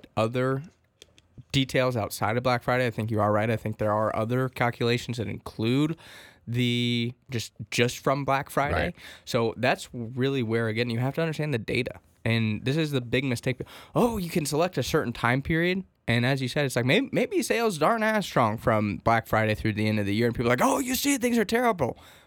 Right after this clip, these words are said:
Speaker 1: But if you look at sales maybe from, I'm just gonna make it easy on myself, from the beginning of November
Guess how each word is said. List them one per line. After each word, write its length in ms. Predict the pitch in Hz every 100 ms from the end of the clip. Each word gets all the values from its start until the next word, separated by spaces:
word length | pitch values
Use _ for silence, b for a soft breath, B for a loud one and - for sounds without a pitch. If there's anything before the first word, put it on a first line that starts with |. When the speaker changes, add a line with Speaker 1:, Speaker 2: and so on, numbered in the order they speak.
| -
Speaker 1:
But 100 | 123
if 80 |
you 120 | 127 135
look 160 | 139
at 100 | 123
sales 380 | - 127 127 127
maybe 320 | 123 117 113
from, 520 | - 117 110 113 110 - B B -
I'm 100 | 110
just 140 | 104
gonna 260 | - 85 - - -
make 220 | 110 -
it 60 | 123
easy 240 | 131 127
on 100 | 117
myself, 420 | 113 113 117 110 - B B -
from 340 | 120 120 110 - _ _ -
the 120 | 135
beginning 440 | 135 151 147 139 120
of 100 | 117
November 640 | 117 110 107 107 107 104